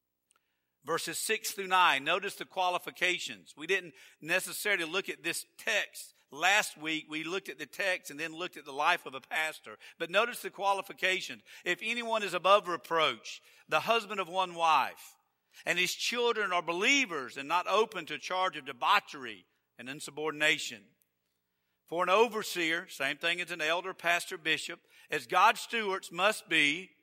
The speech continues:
must be, must be above reproach. He must not be arrogant or quick-tempered or a drunkard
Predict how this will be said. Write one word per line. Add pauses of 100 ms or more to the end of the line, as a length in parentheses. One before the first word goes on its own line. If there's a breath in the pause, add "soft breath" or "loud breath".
(140)
must
be, (180 soft breath)
must
be (760)
above (500)
reproach. (1400 soft breath)
He
must
not
be
arrogant
or
quick-tempered
or
a
drunkard